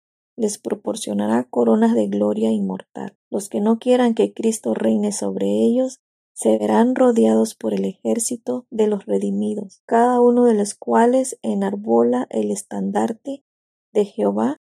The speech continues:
justicia nuestra. Jeremías veintitrés, seis, treinta y tres, dieciséis. Verán esa frente ceñida una vez más por una corona de espinas, coronada ahora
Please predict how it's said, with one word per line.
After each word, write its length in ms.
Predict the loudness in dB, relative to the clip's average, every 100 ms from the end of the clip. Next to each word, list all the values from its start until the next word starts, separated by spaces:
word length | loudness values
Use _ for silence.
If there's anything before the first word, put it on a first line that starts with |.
| _ _ _
justicia 640 | -8 -8 -10 -10 -8 -8 -6
nuestra. 540 | -4 -6 -8 -16 -20 -20 _ _ _ _
Jeremías 580 | -2 0 0 -2 -4 -8
veintitrés, 920 | -10 -10 _ _ -6 -4 -4 -8 -20 _
seis, 400 | -12 -6 -6 -6
treinta 340 | -10 -10 -10
y 100 | -12
tres, 380 | -10 -6 -6 -6
dieciséis. 840 | -8 -8 -8 -10 -6 -6 -6 -10 -18 _ _ _ _ _ _
Verán 400 | 2 4 4 2
esa 300 | -2 0 0
frente 440 | 0 2 2 2 0
ceñida 520 | 0 0 2 4 4
una 260 | 4 2
vez 300 | 4 2 0
más 320 | 0 2 0 -4 _ _ _ _
por 160 | -4 2
una 260 | 4 2 2
corona 400 | 2 4 4 4
de 80 |
espinas, 720 | 2 -6 -8 -6 -4 -4 -6 _ _ _ _ _
coronada 600 | -2 0 2 4 4 4
ahora 420 | 6 6 6 4